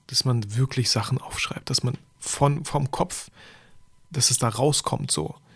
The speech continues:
Weil ich glaub, das haben ganz viele Kreative das Problem, dass sie super viele Ideen haben, super viele Sachen im Kopf und es dreht sich alles wie so ein Karussell und man hat, man kann's irgendwie nicht greifen. Und indem man Sachen aufschreibt oder einspricht oder spricht oder erzählt,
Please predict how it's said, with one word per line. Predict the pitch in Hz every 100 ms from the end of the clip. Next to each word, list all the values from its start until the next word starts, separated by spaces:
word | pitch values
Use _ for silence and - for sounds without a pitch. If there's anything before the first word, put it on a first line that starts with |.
| - - - - - -
Weil | 123
ich |
glaub, | 165 165
das | 135 -
haben | 135
ganz | 123 117
viele | - 160
Kreative | - 113 110 123 110 107 - - _ _
das | - -
Problem, | - 107 123 139 120
dass | 113
sie | -
super | 185 196
viele | - 160
Ideen | 123 - 175 170 135
haben, | 117
super | 160 143
viele | 147 156
Sachen | 120 151 147
im | 123 -
Kopf | - -
und | 135
es | 120 -
dreht | 160 156
sich | -
alles | 147 131
wie | 139
so | 127
ein |
Karussell | 117 117 117 - - 135 - - - -
und | 120 120 123
man | 123 117
hat, | 127 - _
man | - 120
kann's | - 165 151
irgendwie | 151 131 135
nicht | 113 -
greifen. | - 123 123 120 - - - -
Und | 123
indem | 123 151
man | 127
Sachen | 131 127
aufschreibt | 139 165 - 120 - -
oder | 120 -
einspricht | 151 165 - - -
oder | -
spricht | - - 180 - -
oder | -
erzählt, | 71 123 - 170 143 120